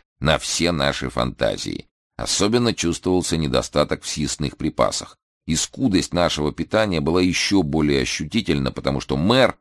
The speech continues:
у которого мы с товарищем квартировали, имел у себя превосходный стол.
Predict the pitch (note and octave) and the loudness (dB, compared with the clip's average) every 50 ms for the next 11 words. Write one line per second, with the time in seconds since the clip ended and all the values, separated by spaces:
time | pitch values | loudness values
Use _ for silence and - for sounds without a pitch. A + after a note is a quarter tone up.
0 | _ _ _ _ _ - B1+ D#2+ D2+ - D2+ C#2 C#2 C2 B1+ C2 C2+ B1+ - - | _ _ _ _ _ -4 -2 -2 0 0 0 2 2 2 0 0 -2 -2 0 0
1 | C2+ C#2+ C#2 B1 G#1 - - A1 A1 - B1+ B1 A#1 - - A#1+ A#1+ B1+ B1+ A#1+ | 2 2 2 2 0 -2 -4 -6 -6 -4 -4 -4 -4 -2 -2 0 0 2 2 2
2 | A1 G#1+ A1+ A#1+ B1+ C#2 E2 G2 G2 E2 C#2 - C#2+ C#2+ D#2 C#2+ C2 - B1 C2 | 0 0 0 0 0 2 2 2 2 2 0 0 0 0 0 0 0 0 -2 -2
3 | A#1 A1 - - - - G2+ F#2+ - - G#1+ G1+ - - - B1 G#1 G1+ - | -2 -2 -4 -6 -4 -2 -2 -2 -2 -4 -8 -8 -8 -4 -4 -4 -4 -4 -6